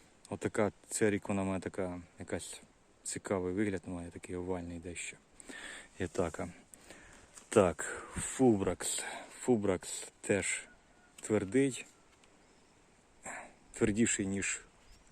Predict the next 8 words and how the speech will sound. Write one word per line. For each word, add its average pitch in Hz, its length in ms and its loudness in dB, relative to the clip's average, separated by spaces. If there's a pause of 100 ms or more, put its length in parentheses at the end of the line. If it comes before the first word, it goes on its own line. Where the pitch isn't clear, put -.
(160)
звичайний 113 440 4
Фуджі. 95 460 -2 (840)
Дуже 101 280 2
твердий, 110 580 0 (1160)
смачний, 117 580 2
соковитий, 104 600 2
без 90 160 -2
кислинки. 110 640 0